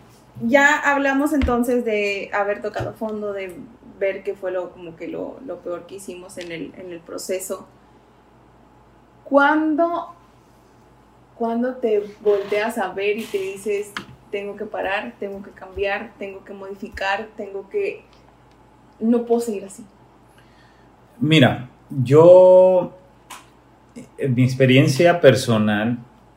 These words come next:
Speaker 2: o sea, hablando del, del, digamos, del trasfondo de la relación que yo tenía con la comida, que era este, este proceso que hablamos, este círculo vicioso de comer mucho y luego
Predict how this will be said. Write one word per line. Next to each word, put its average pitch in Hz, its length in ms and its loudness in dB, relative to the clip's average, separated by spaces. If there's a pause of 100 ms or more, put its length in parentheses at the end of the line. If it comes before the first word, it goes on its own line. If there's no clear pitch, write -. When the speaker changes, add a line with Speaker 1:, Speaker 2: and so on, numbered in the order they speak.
(120)
Speaker 2:
o 110 60 -12
sea, 110 160 -4
hablando 110 360 2
del, 104 380 2
del, 95 480 -4 (720)
digamos, 113 360 0
del 110 120 -2
trasfondo 117 600 0
de 104 80 0
la 98 120 -4
relación 98 440 -6
que 107 80 -6
yo 104 100 -4
tenía 104 240 -6
con 101 140 -12
la 95 100 -10
comida, 101 400 -8
que - 120 -14
era 98 240 -8 (360)
este, 104 300 -4 (800)
este - 180 -4
proceso 107 600 -2
que 107 100 -4
hablamos, 104 480 -2
este 98 160 -12
círculo 107 400 -4
vicioso 104 460 -4
de 95 80 -8
comer 107 320 -2
mucho 113 520 2
y 98 80 -4
luego 101 420 0